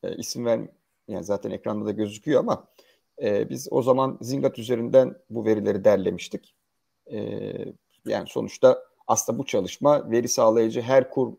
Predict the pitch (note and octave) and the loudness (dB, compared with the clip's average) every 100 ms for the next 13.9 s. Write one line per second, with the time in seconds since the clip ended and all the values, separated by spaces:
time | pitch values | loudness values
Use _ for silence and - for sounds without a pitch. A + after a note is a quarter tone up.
0 | _ - B2+ A2+ A2+ - D3+ C3+ - D3+ | _ -8 -4 -4 -6 -4 -4 -4 0 2
1 | - B2 B2 B2+ C3 A#2 - - B2+ A#2+ | 2 0 -2 -2 0 -2 -4 -6 -2 -2
2 | A#2+ F#2+ F2 - E3 E3+ - C#3 F#2+ - | -2 -4 -4 2 4 4 0 -6 -6 -2
3 | D3 C#3 - B2 A#2+ A#2 - A2 A2 A2+ | 2 2 0 -6 -6 -8 -8 -6 -6 -6
4 | B2 - - _ _ _ _ - F3 F3 | -8 -12 -16 _ _ _ _ 0 4 6
5 | D#3+ E3 - F#3+ B2+ C#3 D3 - - - | 6 6 2 -4 -8 -8 -4 -2 -2 -2
6 | D#3 C3+ - - A2+ A2 A#2 B2 A#2+ - | -2 0 2 0 0 -2 0 -2 -4 -10
7 | _ - G2+ - A#2 B2 B2+ A2+ A2 F#2 | _ -6 -4 -2 -2 -2 2 2 2 0
8 | F2+ - - F#2 F#2 A2+ A2+ G#2+ G2+ - | -4 -6 -12 -12 -8 -6 0 0 -2 -8
9 | G#2 - - - - - C3+ - - - | -10 -8 -10 -10 -12 -8 -6 -8 -14 -14
10 | F#2 F#2 B2+ A#2 A#2+ A#2 G#2+ F#2+ F#2 A2+ | -12 -6 -2 0 0 0 0 0 -4 -4
11 | A2 G#2 G2 F#2+ - G2 - - G2 D#3+ | -2 -2 -4 -8 -10 -10 -10 -10 -8 -4
12 | C#3+ B2+ - C#3 C#3 - - G2 F#2 B2 | -2 -2 4 4 4 0 -10 -6 0 2
13 | F3 - C3+ B2+ B2+ A#2+ C3+ D3 | 2 4 6 6 2 -2 -4 -4